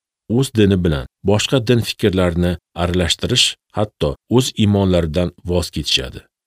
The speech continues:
Kanon xalqlarining dinlari Isroil xalqiga xush yoqqan ko'rinadi. So'ng boshqa xalqlar ularni bosib olib, zulm qilishga yo'l qo'yish orqali Xudo ularni jazolaydi. Shundan so'ng zulm ostida qolgan xalq Xudoga yolvoradi.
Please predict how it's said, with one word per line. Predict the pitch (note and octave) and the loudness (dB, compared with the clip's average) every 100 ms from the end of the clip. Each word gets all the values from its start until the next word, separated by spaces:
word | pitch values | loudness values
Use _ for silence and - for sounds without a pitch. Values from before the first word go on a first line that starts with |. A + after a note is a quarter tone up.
| - | -6
Kanon | G2 A#2+ C#3 | 0 2 2
xalqlarining | A#2+ A2+ A2 G#2 A2 G2+ | 0 -2 0 0 0 2
dinlari | F#2+ F#2 F2 G#2+ A#2+ | 2 2 2 2 0
Isroil | - - G2 A2+ | -4 -4 0 0
xalqiga | A#2 G2 - F2 F2+ F#2 _ | -2 -6 -4 -4 -4 -6 _
xush | - - - | -6 -2 0
yoqqan | G2 - F#2 | 0 0 -4
ko'rinadi. | E2+ E2+ D#2 D2+ C#2 - - _ _ - | -2 -2 -2 -2 -6 -12 -18 _ _ -12
So'ng | - A2 C#3 - - | -2 0 -2 -6 -2
boshqa | G2 G2+ - C#3 | 0 2 -2 -4
xalqlar | - G2 G2+ G2+ | -4 -4 -2 -2
ularni | - F#2 F2 F2+ | 0 0 0 0
bosib | D#2+ E2+ - - | 0 -2 -2 -4
olib, | F2+ D#2+ C2 _ _ | -2 -4 -4 _ _
zulm | F#2 F2 A#2 B2 | -6 0 0 0
qilishga | G2 F#2 - F2+ - | -2 -2 0 -2 -2
yo'l | F2 F2+ F2+ | -2 0 0
qo'yish | E2+ E2 - | 0 0 -2
orqali | E2+ - D2+ F#2 | -6 -6 -4 -4
Xudo | A#2 F#2+ F2+ | -4 0 0
ularni | - E2 C#2+ B1+ C2+ - _ - | 0 -2 -4 -6 -12 -16 _ -6
jazolaydi. | F2 D#2+ E2 D2 C#2 B1+ B1 _ - | -2 0 -2 -2 -6 -10 -16 _ -14
Shundan | - F2 F2+ C3 | -4 0 0 0
so'ng | - D2+ C2+ _ | -2 -6 -8 _
zulm | - E2 A2+ D3 | -8 0 0 0
ostida | - E2 - F#2+ | -4 -6 -2 -4
qolgan | - F2 D2+ C#2+ - | -2 -4 -4 -8 -8
xalq | F#2+ A#2+ - _ | -4 -4 -6 _
Xudoga | - F2+ F2+ F2 E2+ | -8 0 2 2 0
yolvoradi. | D2+ D#2+ D2+ C#2 C2+ - | 0 -2 -2 -4 -8 -12